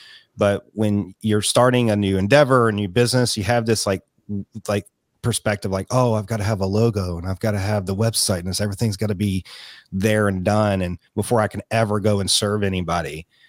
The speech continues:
Like, there's, you don't need to put all these barriers in front of you to just start taking action. You know, taking action and really keeping yourself in that state of action, um, and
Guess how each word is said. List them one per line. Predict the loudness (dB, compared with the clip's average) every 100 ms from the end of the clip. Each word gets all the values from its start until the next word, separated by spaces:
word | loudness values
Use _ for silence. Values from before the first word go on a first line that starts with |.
| _ _ -2
Like, | -2 2
there's, | 2 2 2
you | 2
don't | 4 4
need | 0 0
to | -2
put | 0 0
all | 2 2
these | 0
barriers | -2 -2 0 0 0
in | -4
front | -6 -6
of | -4
you | -4
to | -6
just | -4 -2 -2
start | -2 -4
taking | -6 -6 -6
action. | -6 -6 -6 -12 -18 -10
You | -6
know, | -6 -4
taking | 0 2 2 2
action | 2 0 0 0 0
and | 0
really | 2 2 0
keeping | -2 -2 0 0
yourself | 2 0 0 -2
in | -2
that | 0 0
state | -2 0 0
of | 0
action, | 0 -2 -2 -4 -4 -6 -14 -20 -20 -20 _ -4
um, | -2 0 0
and | -2